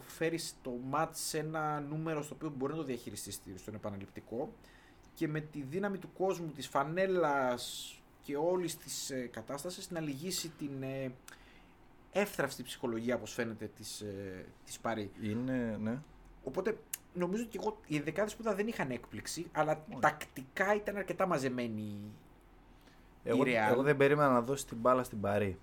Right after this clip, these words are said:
Speaker 1: Μμμ.
Speaker 2: Εγώ είχα πάντα στο μυαλό μου αυτό που είχαμε συζητήσει στο pod που είχαμε κάνει μετά τις κληρώσεις το, το Δεκέμβρη ακόμα,
Speaker 1: Μμμ.
Speaker 2: που είχες πει ότι τη Real δεν την ενοχλεί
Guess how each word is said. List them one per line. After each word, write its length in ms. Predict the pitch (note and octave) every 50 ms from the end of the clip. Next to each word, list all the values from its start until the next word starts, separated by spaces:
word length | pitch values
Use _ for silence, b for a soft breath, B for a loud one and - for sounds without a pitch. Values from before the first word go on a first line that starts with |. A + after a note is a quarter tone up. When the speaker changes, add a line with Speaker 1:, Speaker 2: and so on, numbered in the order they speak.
| - - - - G2
Speaker 1:
Μμμ. 80 | A2+ C3+ D3+ D3+ -
Speaker 2:
Εγώ 160 | - G#2+ A2 B2
είχα 140 | C3 D3+ D3
πάντα 220 | D#3 D3+ D3+ D3+
στο 120 | D3 -
μυαλό 300 | C#3+ B2+ A#2 A2 A#2 B2+ C3+
μου 60 | C#3
αυτό 180 | C3 - - B2+
που 340 | - C3+ C3 B2+ A#2+ A#2+
είχαμε 300 | B2 B2+ C3 D#3 C#3 C3+ C3
συζητήσει 960 | - - A2 G2 G2+ G#2 - - C3+ C3 - - - B2 A2 G2+ F#2 F2+ - - -
στο 360 | - - - - - G2 - - -
pod 200 | A#2 B2 B2+ A#2+ -
που 80 | - C3
είχαμε 240 | C3+ C#3+ C3+ B2 A2
κάνει 260 | - A#2 B2 C3 C3
μετά 300 | B2+ A#2 - - A#2 A#2+
τις 140 | A#2+ - -
κληρώσεις 380 | - A#2 G#2+ G#2+ A2+ B2 A#2+ -
το, 80 | B2
το 180 | - - - A#2
Δεκέμβρη 440 | G2+ G2+ F#2+ - B2+ B2+ B2+ B2 A2+
ακόμα, 260 | G2+ - A2 A2 A2+
Speaker 1:
Μμμ. 80 | A#2+ C3+
Speaker 2:
που 60 | C#3
είχες 300 | C3 - C#3 A#2+ - -
πει 300 | - A#2+ A2+ A#2+ B2+ - -
ότι 240 | - A2+ A2 - A#2
τη 160 | G#2+ - A2+ A2
Real 180 | A2+ B2 C#3 D3 C3
δεν 140 | D3 D3+
την 160 | D3+ F3+ F3 F3+
ενοχλεί 640 | F3 D#3+ D#3 D3 - - C#3 C3+ C3 B2 A2 -